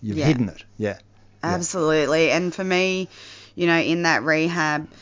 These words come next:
Speaker 2: you know, first and foremost, the program inside, inside the rehab and that safety nets. Like, I, I, I shared things in that rehab that no one in my life knows, and,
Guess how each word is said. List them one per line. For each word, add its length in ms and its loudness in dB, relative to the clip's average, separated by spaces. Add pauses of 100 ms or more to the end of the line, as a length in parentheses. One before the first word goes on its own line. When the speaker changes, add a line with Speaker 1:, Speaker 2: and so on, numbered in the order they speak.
(460)
Speaker 2:
you 160 0
know, 240 2
first 300 -2
and 120 -2
foremost, 440 -2
the 60 -12
program 460 0
inside, 580 2 (140)
inside 480 0
the 100 -2
rehab 480 -2
and 160 -2
that 120 -4
safety 760 -4 (340)
nets. 320 -6
Like, 220 0
I, 100 4
I, 420 2
I 40 2
shared 340 -2
things 240 -2
in 100 -2
that 160 -2
rehab 440 -2
that 240 -4
no 340 0
one 360 -4 (220)
in 120 -2
my 140 0
life 360 -4
knows, 340 -4
and, 340 -4